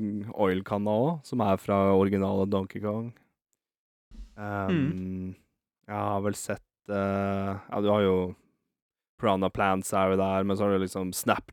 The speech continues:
Speaker 1: Jaws, da, de her, eh, krokodillene, jeg tror det er det de kalte seg. Og så har du Shy Guy, som er også i, i lekeform, da.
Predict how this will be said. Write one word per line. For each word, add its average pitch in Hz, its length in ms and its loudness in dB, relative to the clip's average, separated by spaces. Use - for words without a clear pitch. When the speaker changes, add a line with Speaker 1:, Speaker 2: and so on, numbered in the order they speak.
Speaker 1:
Jaws, 113 500 0
da, 151 140 -10
de 120 120 -2
her, 101 160 2
eh, 98 420 0
krokodillene, 117 800 -6
jeg 113 100 -10
tror 104 200 -6
det 104 80 -4
er 95 80 0
det 101 140 -2
de - 40 -20
kalte 98 160 -10
seg. 117 120 -8
Og 131 120 2
så 160 60 4
har 180 60 6
du 185 80 4
Shy 95 300 0
Guy, 95 200 0
som 110 180 -8
er 101 80 2
også 113 300 2
i, 110 140 0
i 101 40 0
lekeform, 98 680 -4
da. 101 80 -14